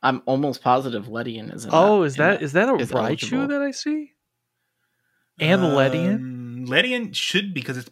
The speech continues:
Speaker 3: part of the
Speaker 2: It
Speaker 3: Bug egg
Speaker 2: is.
Speaker 3: group, I'm fairly certain, yeah.
Speaker 2: It is.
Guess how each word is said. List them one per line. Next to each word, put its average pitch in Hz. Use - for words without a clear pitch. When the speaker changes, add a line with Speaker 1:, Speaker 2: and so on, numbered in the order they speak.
Speaker 3:
part -
of 165
the 165
Speaker 2:
It 147
Speaker 3:
Bug 147
egg 165
Speaker 2:
is. 180
Speaker 3:
group, 113
I'm 110
fairly 110
certain, 113
yeah. 113
Speaker 2:
It 151
is. 185